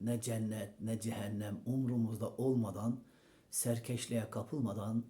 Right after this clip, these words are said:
sadece onun zeyrinin verdiği zevkle nerede olduğumuzu bile bilmeden onu zevk başlar.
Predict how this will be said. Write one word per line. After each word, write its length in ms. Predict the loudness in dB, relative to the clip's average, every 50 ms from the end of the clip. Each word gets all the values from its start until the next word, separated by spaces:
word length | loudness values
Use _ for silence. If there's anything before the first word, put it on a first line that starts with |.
| -10 -20 -20 -20 _
sadece 480 | -4 -2 0 2 2 2 2 0 0 -2
onun 320 | -4 -4 -6 -4 -4 -4
zeyrinin 680 | -4 -4 -4 -2 -2 -2 -2 -4 -4 -4 0 0 0 0
verdiği 380 | 0 -4 -6 -6 -6 -6 -4 -2
zevkle 680 | -2 0 2 2 0 0 -2 -6 -6 -6 -6 -6 -8 -12 -18 -20 -20 _ _ -20 _ _ _ _ 0
nerede 340 | 0 2 2 2 2 0
olduğumuzu 540 | -2 -2 -2 -4 -4 -4 -4 -4 -4 -4 -4
bile 180 | -4 -4 -4 -4
bilmeden 540 | -4 -4 -4 -6 -6 -6 -6 -6 -6 -6 -8 -8
onu 400 | -8 -6 -2 -2 -2 -4 -4 -8 -12 -20 _ _ -20 _
zevk 540 | -10 -6 -4 -2 0 0 -2 -2 -6 -10 -12
başlar. 520 | -12 -10 -10 -10 -10 -10 -10 -10 -12 -16